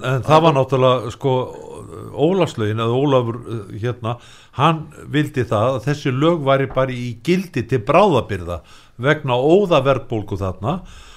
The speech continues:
Speaker 1: og óðaverðbólgan þarna var náttúrulega af, af mörgu, eh, mörgu toga, en var þó aðallega vegna sífelldra gengisbreytinga. Og gengisbreytingarnar,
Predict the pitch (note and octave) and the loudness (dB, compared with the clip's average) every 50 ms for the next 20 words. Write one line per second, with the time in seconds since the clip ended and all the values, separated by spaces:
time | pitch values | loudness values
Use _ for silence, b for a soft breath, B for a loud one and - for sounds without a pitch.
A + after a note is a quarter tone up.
0 | b b b C3 B2 B2+ C3 C3 - - C#3 E3+ G#3 G3+ F#3 F3+ D#3 D#3+ D#3+ D#3 | b b b 0 2 2 2 0 2 4 6 6 6 8 6 6 6 6 2 2
1 | D#3 - D3+ C#3+ C#3 B2+ C#3 C#3 B2 C3 C#3 C3 C3 A2+ A#2+ A#2 A#2+ A#2 A#2 A#2+ | 0 -2 -2 -2 -2 -2 -4 -4 -2 0 0 0 0 -2 0 0 2 2 2 2
2 | A#2 A#2 A2+ G2+ B2+ B2 B2 A#2 - B2+ A#2 A#2+ A#2+ A2 A#2+ B2+ A#2+ A#2 - - | 2 0 -2 -6 -4 -4 -4 -4 -2 0 0 0 0 0 0 -2 -2 -2 -6 -12
3 | - B2+ B2 A#2+ G#2 - - - - b b b b b b - B2+ C#3 D#3+ F3 | -6 -4 -4 -4 -4 -8 -16 -20 -20 b b b b b b -6 2 4 6 6
4 | E3+ E3+ - - C#3 C3+ C#3 C#3 A#2+ G2 G#2 A2 A2 A#2 A#2 A#2 B2 C#3 D#3 E3+ | 4 2 2 0 0 0 0 -2 -4 -8 -10 -10 -10 -10 -10 -8 -2 4 4 4
5 | E3+ E3+ - D3 G#2 - B2+ C#3 A#2+ G#2+ G2+ G2 A2+ D3+ F3+ F3+ B B B B | 4 2 -2 -4 -4 0 0 2 2 2 2 2 2 0 0 -2 B B B B
6 | B B B B - B2+ B2+ C#3 C#3 C3+ B2+ B2+ C#3+ D#3+ F#3 G3 F3+ - F3 D#3 | B B B B -2 0 0 0 -2 -4 -2 4 6 6 6 6 4 0 2 4
7 | D3 D3+ E3+ G3 G#3+ G#3+ G3 E3+ C#3 C3+ B2 A#2 C3 C3 - - - - A2+ C#3+ | 4 6 6 4 4 4 4 4 4 6 4 4 2 0 -2 -12 -20 -4 0 0
8 | D3+ D3 D3+ D3 C#3 C#3 C#3 C#3 - b b b b b - - - G3+ A3+ - | 0 0 0 0 0 0 0 0 -4 b b b b b -12 -6 -4 -4 -4 2
9 | - F#3 E3 D3+ E3 D3+ D#3 D#3+ D#3 D3 B2+ C3 A3 B3+ B3 - A3 C#3+ - - | 4 2 4 4 4 4 4 2 2 0 -2 -2 -2 -2 -2 -4 -4 -4 -4 -4
10 | A2 G2+ G2+ - F#2 D#2+ E2 D#2+ D2 - _ b b b b b b b b b | -6 -6 -6 -8 -10 -10 -10 -10 -10 -12 _ b b b b b b b b b
11 | b b b b b b b C3 B2 B2 B2+ C3 B2+ B2 G#2+ - D3+ F3+ A3 G#3+ | b b b b b b b 0 2 2 2 2 0 -4 -2 0 0 0 0 -2
12 | A#3+ A3 - - D#3+ E3 D3+ D#3 D#3 C3 B2 C3 B2 B2 C#3 E3+ F3+ | -4 -6 -2 0 0 0 2 0 -4 0 0 0 0 2 0 -2 -2